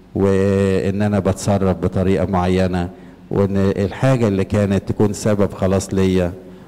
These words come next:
ممكن تكون هي سبب هلاكي. عشان كده الموضوع هي فعلًا عذارى حاكمات وجاهلات.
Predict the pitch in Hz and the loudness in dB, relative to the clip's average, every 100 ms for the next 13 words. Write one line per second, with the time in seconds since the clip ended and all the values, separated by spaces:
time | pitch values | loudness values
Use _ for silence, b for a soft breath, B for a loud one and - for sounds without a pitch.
0 | B - 127 123 98 - 95 107 104 104 | B -2 -2 0 0 0 -2 0 0 0
1 | 104 101 95 90 110 98 85 87 101 113 | 2 2 2 0 0 0 0 0 0 0
2 | - - - - - - - - B B | -4 -16 -18 -20 -20 -20 -20 -20 B B
3 | B B - - 123 190 147 113 110 107 | B B -4 -2 2 4 4 4 2 4
4 | 110 120 110 98 120 120 113 127 113 107 | 4 4 4 2 2 4 4 2 4 2
5 | 104 95 - B B - 107 98 113 107 | 2 -2 -10 B B -2 0 2 2 2
6 | 101 98 - 95 95 92 90 92 87 90 | 0 -2 0 2 2 2 0 -2 0 0
7 | 87 90 - | -2 -4 -8